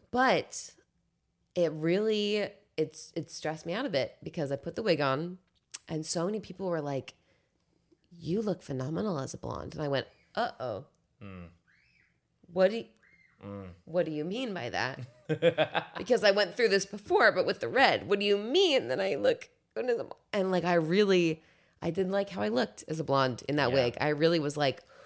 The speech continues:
Speaker 2: Is that close to what your natural hair color is?
Speaker 1: Absolutely not.
Speaker 2: It's,
Speaker 1: No,
Speaker 2: like,
Speaker 1: my,
Speaker 2: close to, like,
Speaker 1: my
Speaker 2: a
Speaker 1: hair
Speaker 2: dirty
Speaker 1: is a
Speaker 2: blonde?
Speaker 1: very dirty,
Speaker 2: Yeah.
Speaker 1: dirty blonde, almost a light brunette. Oh my God, I'm such a baby, but almost,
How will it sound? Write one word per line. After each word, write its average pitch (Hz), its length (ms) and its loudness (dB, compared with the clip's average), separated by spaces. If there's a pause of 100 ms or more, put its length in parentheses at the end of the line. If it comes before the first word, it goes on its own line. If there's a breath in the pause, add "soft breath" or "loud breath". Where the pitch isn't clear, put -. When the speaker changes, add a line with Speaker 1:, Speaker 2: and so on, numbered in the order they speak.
(680 loud breath)
Speaker 2:
Is 127 220 -2
that 135 340 2
close 127 440 -4
to 127 80 -8
what 123 160 -6
your 110 80 -10
natural 107 360 -8
hair 98 180 -8
color - 180 -2
is? - 80 -2 (240)
Speaker 1:
Absolutely - 520 -2
not. - 140 0
Speaker 2:
It's, - 80 -8
Speaker 1:
No, 139 180 2
Speaker 2:
like, - 80 -6
Speaker 1:
my, 180 220 6
Speaker 2:
close 190 80 6
to, 185 60 -4
like, 196 60 -4
Speaker 1:
my 180 80 0
Speaker 2:
a 180 60 -2
Speaker 1:
hair 185 180 2
Speaker 2:
dirty 170 60 6
Speaker 1:
is 160 100 0
a 156 60 2
Speaker 2:
blonde? 139 140 -2
Speaker 1:
very 147 340 0
dirty, 131 720 -2 (120)
Speaker 2:
Yeah. 85 180 -12 (160)
Speaker 1:
dirty 156 180 4
blonde, 139 260 2 (100)
almost 285 460 4
a 196 60 4
light 156 360 0
brunette. 131 380 -2 (180)
Oh 220 260 -10
my 196 200 -12 (100)
God, 175 240 -20
I'm - 140 -20
such - 420 -6
a 151 60 -6
baby, 101 340 -8
but - 320 6
almost, 262 300 2